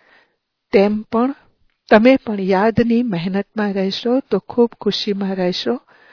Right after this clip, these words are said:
અને સાક્ષાત્કાર થતા રહેશે. આ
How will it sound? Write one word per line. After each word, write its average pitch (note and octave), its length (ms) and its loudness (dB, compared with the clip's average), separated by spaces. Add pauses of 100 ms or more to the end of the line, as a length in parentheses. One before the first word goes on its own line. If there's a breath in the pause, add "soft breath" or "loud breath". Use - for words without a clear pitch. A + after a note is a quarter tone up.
(260 soft breath)
અને B3 300 2
સાક્ષાત્કાર G#3 760 -6
થતા F#3+ 400 -6
રહેશે. G3+ 520 -6 (680 soft breath)
આ G#3 180 0